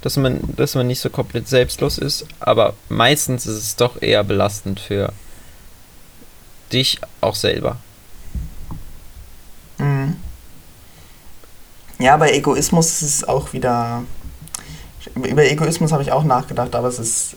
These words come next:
Speaker 2: ähm, schwierig, weil Egoismus ja na-, auch nur zu einem gewissen Grad so ein Charakterzug ist.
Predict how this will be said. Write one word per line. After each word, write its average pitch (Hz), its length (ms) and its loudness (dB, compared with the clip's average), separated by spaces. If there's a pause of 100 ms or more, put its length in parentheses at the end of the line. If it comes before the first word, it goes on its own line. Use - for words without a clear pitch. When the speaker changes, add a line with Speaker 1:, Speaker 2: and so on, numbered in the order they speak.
(160)
Speaker 2:
ähm, 117 460 -4 (640)
schwierig, 131 680 0
weil 120 420 6 (760)
Egoismus 139 720 2
ja 139 140 8
na-, 139 1120 4
auch - 160 2
nur 151 160 6
zu 151 140 0
einem 147 160 4
gewissen 151 360 4
Grad 120 400 2
so 123 140 0
ein 123 280 0 (760)
Charakterzug 127 1120 0
ist. - 400 -4